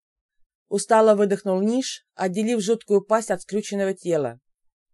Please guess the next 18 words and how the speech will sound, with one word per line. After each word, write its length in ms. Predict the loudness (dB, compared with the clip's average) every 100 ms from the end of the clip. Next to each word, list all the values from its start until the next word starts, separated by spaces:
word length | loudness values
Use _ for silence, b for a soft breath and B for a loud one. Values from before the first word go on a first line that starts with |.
| _ _
«Готово!» 840 | 0 2 2 2 4 6 4 0 -4 _ _ _ _ _ _ _ _ _ _ _ _ _ _ _ _ _ _ _ _ _
Я 280 | -2 4 4
удовлетворенно 640 | 4 2 2 4 4 4
улыбнулась 580 | 4 2 2 4 4 2
и 60 | -2
помахала 480 | 0 0 2 4 4
ему 220 | 4 2
рукой, 420 | 0 -2 -2 -2 -6 _ _ _ _ _ _ _
после 260 | 0 0 0
чего 220 | 2 2
спрыгнула 420 | 2 -2 0 2
на 160 | 4 2
землю, 520 | 2 2 2 -2 -6 _ _ _
стряхнула 540 | -20 0 2 4 4 4
со 140 | 0
штанов 380 | 0 2 2 0
прилипшие 480 | 0 -2 -2 -4 -4
листики 560 | -4 -8 -14 -14 -14